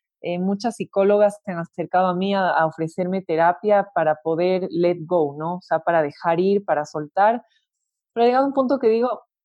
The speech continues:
hasta ahí estoy bien, creo que he soltado lo que he tenido que soltar, pero con lo que me quedo es lo que me inspira todos los días para seguir haciendo lo que, lo que intento hacer bien, ¿no? Valorar,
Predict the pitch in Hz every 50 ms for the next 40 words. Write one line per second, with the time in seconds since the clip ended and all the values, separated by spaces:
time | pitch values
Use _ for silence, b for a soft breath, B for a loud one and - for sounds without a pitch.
0 | _ _ _ - - 214 214 - 226 226 247 262 254 - 269 247 226 220 226 247
1 | 302 339 339 - _ _ _ _ _ _ _ _ _ 214 214 226 226 - 240 240
2 | - 202 185 185 - 202 208 214 220 220 214 196 180 - 185 180 185 196 214 226
3 | 220 - 208 - 185 175 170 - 202 214 214 214 247 226 202 185 160 - - 170
4 | 170 165 160 180 170 170 170 - _ 196 196 208 220 220 220 208 185 - 175 160
5 | 156 156 156 156 160 - _ - 202 202 208 202 208 - 202 208 220 220 214 185
6 | 160 151 175 180 196 233 277 302 - _ _ _ _ _ _ _ _ _ _ _
7 | _ - 180 180 180 180 202 190 190 196 196 196 208 190 185 196 202 202 202 190
8 | 196 170 160 147 143 - 170 175 165 - 180 175 170 190 185 180 180 185 180 -
9 | - 180 170 170 151 160 156 147 135 139 _ _ _ _ 156 160 180 190 _ _
10 | _ _ _ - 165 185 185 185 190 190 190 196 202 202 208 214 214 208 202 185
11 | 165 160 160